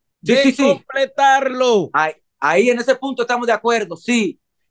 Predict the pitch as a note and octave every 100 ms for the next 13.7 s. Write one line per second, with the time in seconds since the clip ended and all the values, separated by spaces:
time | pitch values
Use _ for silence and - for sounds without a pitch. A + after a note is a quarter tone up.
0 | - G#3 A3+ A3 G#3+ G#3+ E3+ C#4 C#4+ C#4
1 | B3 A#3 G#3 A#3 A#3 G#3+ F#3 F3+ E3 _
2 | _ _ - F3 G3+ G3 A#3 B3 A3+ G#3
3 | D#3+ G3+ A#3 A3+ G3 E3 D3 _ _ _
4 | G3+ C4 B3 A#3+ A3+ G#3 - B3+ A#3+ A3+
5 | G#3+ - - F3 G#3+ G#3+ G3 G#3 G#3 -
6 | B3 A#3+ E3 - A3+ F3 A3+ D4 D4 B3
7 | F3+ F3 G3+ E3 - _ _ _ - C4
8 | C4 B3 - A#3 A#3 A3 C4+ D4 D4 C4+
9 | C4+ C4 B3 B3 B3+ B3 B3 A3 - B3
10 | A3+ G#3 A3 A3+ A3 A3 A3+ G#3+ G3+ G#3
11 | F#3+ F#3+ A3 G3 G3+ G3+ D3+ A#2 _ _
12 | _ - A#3 G#3+ G3+ G#3 G#3 A3 C4 C4
13 | B3 A#3+ G#3+ F3+ F#3 D3+ A#2